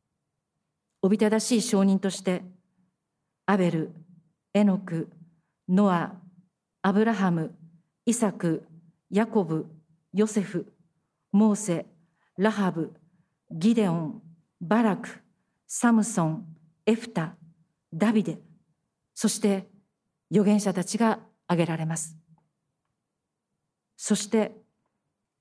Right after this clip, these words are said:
彼らは皆、信仰を抱いて死んだ。約束されたものを手に入れなかったけれども、はるかにそれを見て、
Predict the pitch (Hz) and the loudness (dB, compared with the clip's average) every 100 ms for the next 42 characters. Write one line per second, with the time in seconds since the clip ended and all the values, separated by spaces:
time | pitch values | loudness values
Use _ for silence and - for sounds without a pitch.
0 | _ - 277 277 196 160 156 165 170 - | _ -2 2 2 0 -2 -4 -4 -4 -8
1 | - - _ _ _ _ _ _ _ _ | -20 -20 _ _ _ _ _ _ _ _
2 | _ - - 262 269 254 269 269 202 240 | _ -12 0 2 2 2 2 2 0 0
3 | 240 247 - - 196 190 175 - - _ | 0 -2 -8 0 0 0 -2 -8 -20 _
4 | _ _ _ _ _ _ _ _ _ _ | _ _ _ _ _ _ _ _ _ _
5 | _ _ _ _ _ _ 190 208 202 285 | _ _ _ _ _ _ -2 -2 -2 -2
6 | 277 262 254 254 254 247 233 240 214 170 | -2 0 2 2 2 4 4 4 2 0
7 | - _ _ _ _ _ - 285 277 220 | -6 _ _ _ _ _ -4 2 2 2
8 | 196 214 269 294 262 220 - 180 - 277 | 2 2 2 0 0 -2 -2 -6 -2 0
9 | 247 185 175 160 - - _ _ _ _ | 0 0 -2 -4 -12 -20 _ _ _ _
10 | _ _ _ _ - - 320 320 220 196 | _ _ _ _ -10 0 0 2 0 0
11 | 180 - 208 254 254 247 240 185 160 | 0 0 2 4 4 2 2 -2 -4